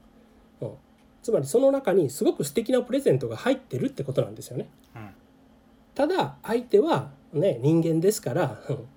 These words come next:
Speaker 1: みんな人間だから、完璧な人はほとんどいないから、相手はその渡し方が下手なだけだっていうふうに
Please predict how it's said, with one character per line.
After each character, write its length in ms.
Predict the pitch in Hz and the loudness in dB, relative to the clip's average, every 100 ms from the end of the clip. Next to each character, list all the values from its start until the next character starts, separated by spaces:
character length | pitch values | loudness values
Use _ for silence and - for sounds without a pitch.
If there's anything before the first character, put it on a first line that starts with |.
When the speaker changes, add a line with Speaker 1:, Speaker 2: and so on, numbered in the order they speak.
| - | -4
Speaker 1:
み 160 | 147 196 | 0 2
ん 60 | |
な 80 | 202 | 2
人 220 | 127 113 | 0 -2
間 140 | 120 120 | -4 -4
だ 140 | 208 | -4
か 100 | 139 | -2
ら、 140 | 151 | -4
完 200 | - 139 | 0 0
璧 180 | 139 147 | 2 0
な 60 | 165 | 0
人 160 | 165 | 4
は 60 | 208 | 2
ほ 100 | 135 | 4
と 120 | 208 | 0
ん 20 | |
ど 80 | 170 | 0
い 80 | 117 | -2
な 80 | 196 | -2
い 100 | 220 | -2
か 120 | 131 | -4
ら、 260 | 262 151 - - - - | -2 -4 -8 -20 -20 -4
相 200 | 147 202 | -2 0
手 120 | 330 | 4
は 80 | 269 | 4
そ 120 | 180 | 4
の 100 | 151 | 0
渡 220 | 117 175 | 0 0
し 80 | 202 | 0
方 220 | 302 302 | -2 -2
が 60 | 139 | -2
下 120 | - | 0
手 100 | 254 | 0
な 120 | 330 | 2
だ 120 | 131 - | -2 -2
け 120 | 294 | -2
だ 220 | - - | -2 -6
っ 100 | - | -4
て 80 | 285 | 0
い 40 | |
う 40 | 302 | 2
ふ 60 | |
う 40 | 277 | 2
に 160 | 104 | -2